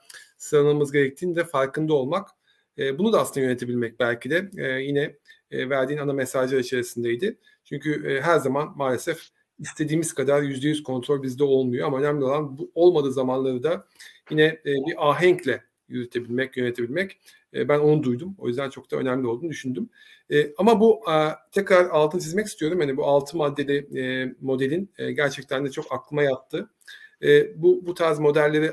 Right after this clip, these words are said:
anlamayı, anlamlandırmayı ve böyle öğrenmeyi seven bir kişiyim. Ki Emre ve İnan'ın da, e, benzer, e, tecrübelerde, benzer deneyimlerde olduğunu da biliyorum önceki programlardan. O yüzden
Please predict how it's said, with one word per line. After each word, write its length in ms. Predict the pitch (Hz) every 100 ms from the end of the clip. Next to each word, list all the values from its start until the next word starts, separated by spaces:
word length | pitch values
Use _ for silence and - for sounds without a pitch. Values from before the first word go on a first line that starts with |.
| -
anlamayı, 540 | 143 147 147 151 151
anlamlandırmayı 760 | 139 147 147 143 143 143 165
ve 140 | 151 147
böyle 220 | 175 165
öğrenmeyi 640 | 151 139 131 131 127 120
seven 360 | - 127 123 123
bir 80 | 123
kişiyim. 400 | - - 202 240 _ _ _ _
Ki 260 | - 160 -
Emre 260 | 156 151 147
ve 60 |
İnan'ın 300 | 147 147 151
da, 220 | 139 127 -
e, 300 | 139 131 127
benzer, 400 | 135 135 143 139 139 _ _ _
e, 200 | - 127
tecrübelerde, 680 | - 135 131 131 131 127 127
benzer 320 | 131 131 135
deneyimlerde 500 | 135 131 131 123 120
olduğunu 220 | 123 123
da 100 | 135
biliyorum 360 | 127 143 123 117
önceki 240 | 113 120
programlardan. 640 | - 120 120 117 120 160 220
O 60 | 156
yüzden 300 | 143 185